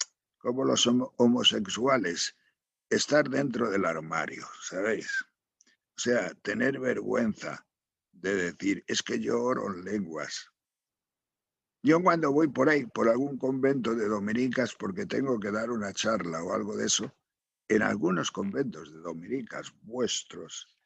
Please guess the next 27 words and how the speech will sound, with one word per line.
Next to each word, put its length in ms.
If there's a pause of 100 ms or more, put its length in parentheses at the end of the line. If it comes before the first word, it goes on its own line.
(160)
siempre 560
hay 120
alguna 380
persona, 560 (260)
o 140 (100)
si 200
no 160
siempre, 560 (540)
bastantes 840
veces 520 (280)
me 100
he 40
encontrado, 300
sobre 220
todo 160
gente 340
joven, 400
pero 180
también 280
gente 340
mayor. 380 (960)
También 240
he 60
tenido 300
alguna 320
persona 440
mayor 480